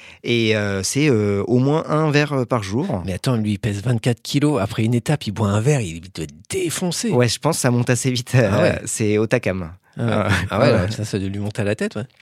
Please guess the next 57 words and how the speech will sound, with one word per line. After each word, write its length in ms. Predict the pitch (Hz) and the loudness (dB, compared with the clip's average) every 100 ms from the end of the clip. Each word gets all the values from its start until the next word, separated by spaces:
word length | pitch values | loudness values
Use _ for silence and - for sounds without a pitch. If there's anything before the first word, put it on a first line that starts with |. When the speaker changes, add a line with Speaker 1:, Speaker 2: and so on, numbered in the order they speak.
| - | -6
Speaker 1:
Et 60 | 135 | 0
il 100 | 131 | 4
a 20 | |
une 140 | 143 143 | 4 4
bonne 160 | 214 | 2
maxime 460 | 196 - - 170 202 - | 0 -2 -4 -4 -8 -12
qui, 220 | - 127 | -6 -2
à 40 | |
mon 160 | 123 143 | -2 -2
avis, 280 | 143 139 147 | -4 -2 -4
est 100 | 123 | -2
à 80 | 113 | -2
retenir. 460 | 120 127 120 170 - 117 | -2 -4 -6 -6 -10 -8
Euh, 180 | 107 90 104 | -6 -8 -12
tu 120 | - - | -16 -12
peux 100 | 165 | -8
la 100 | 151 | -4
garder, 320 | 127 113 127 | -4 -2 -2
euh, 240 | 110 98 95 | -2 -4 -6
dans 180 | 101 107 | -4 -2
ta, 360 | 104 98 - - | -2 -2 -4 -8
quelque 220 | - 117 | -10 -4
part 160 | 110 120 | 0 0
dans 100 | 110 | 0
ta 120 | 98 | -2
Speaker 2:
Ouais. 200 | 104 113 | 0 0
Speaker 1:
tête. 180 | 247 - | 0 -6
C'est, 280 | - - 120 - - - - - _ _ _ - | -6 -2 -2 -4 -20 -20 -20 -20 _ _ _ -2
au-delà 220 | 147 151 | 2 4
d'une 160 | 160 143 | 2 0
bouteille 300 | 135 139 127 | 0 0 2
par 180 | 117 - | -2 0
tête, 320 | 131 131 - _ _ | -2 -2 -14 _ _
ça 160 | - 113 | -8 -6
ne 40 | |
sert 180 | - 104 | -2 -4
plus 200 | - 127 | 0 0
à 60 | 92 | 0
rien. 180 | 82 87 _ - | -4 -10 _ -4
Speaker 2:
Ah 220 | 139 165 | 0 0
ouais. 220 | 101 160 _ _ _ - | -2 -8 _ _ _ -8
Ah 60 | |
bah 100 | 139 | -4
c'est 140 | - 180 | -2 -2
bien, 220 | 392 339 | -2 -2
c'est 200 | - 131 | 0 0
une 100 | 123 | 2
vers-, 160 | 123 - 156 - - | 0 0 -10 -12 -10
une 80 | 143 | -2
version, 420 | 139 143 - 175 160 | 2 2 2 0 2
euh, 420 | 147 131 123 123 - - | 2 2 0 0 -4 -8
un 120 | - 131 | -4 0
peu 120 | 139 | 0
moins 180 | 139 139 | 2 2
rigoriste 580 | 139 135 131 180 - | 4 2 2 0 -6
de, 240 | 117 107 113 | -8 -2 2
euh, 600 | 127 123 101 101 104 | 2 2 2 0 -2